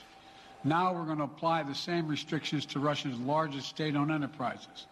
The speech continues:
companies with assets that exceed one point four trillion dollars. Some of the most powerful impacts our actions will come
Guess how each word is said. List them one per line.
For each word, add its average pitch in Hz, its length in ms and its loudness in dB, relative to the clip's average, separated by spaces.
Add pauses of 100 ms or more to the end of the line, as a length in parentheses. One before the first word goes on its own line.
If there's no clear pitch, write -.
(560)
companies 151 600 0 (300)
with 139 160 0
assets 165 600 0
that - 100 -10 (180)
exceed 151 600 2 (260)
one 165 220 2
point 160 320 0
four 156 340 -2 (120)
trillion 156 500 2
dollars. 139 260 2 (1120)
Some 214 220 2
of 226 60 2
the 220 80 2
most 196 220 -2
powerful 208 420 -2
impacts 180 500 0
our 156 180 0
actions 156 440 -2
will 143 140 -2
come 156 440 0